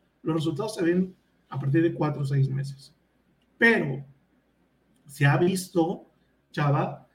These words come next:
que la gran mayoría de los productos que llegamos a controlar la inflamación, vamos a concentrarnos en, en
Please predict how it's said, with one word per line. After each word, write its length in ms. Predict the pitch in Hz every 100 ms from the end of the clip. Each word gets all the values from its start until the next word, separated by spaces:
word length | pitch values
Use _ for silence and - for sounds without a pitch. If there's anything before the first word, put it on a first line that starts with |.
| _ _
que 300 | 165 160 170
la 220 | 165 139 135
gran 240 | 151 196
mayoría 420 | 233 226 180 175
de 100 | 180
los 180 | 143 -
productos 600 | - 143 139 165 - 165
que 120 | 156
llegamos 420 | 135 135 143 170
a 100 | 165
controlar 640 | 135 139 135 135 135 147 151
la 100 | 151
inflamación, 640 | 135 135 131 135 165 160 _ _ _ _
vamos 300 | 180 277 277
a 140 | 294
concentrarnos 640 | - 151 143 147 170 185 185
en, 280 | 156 139 -
en 340 | 151 139 139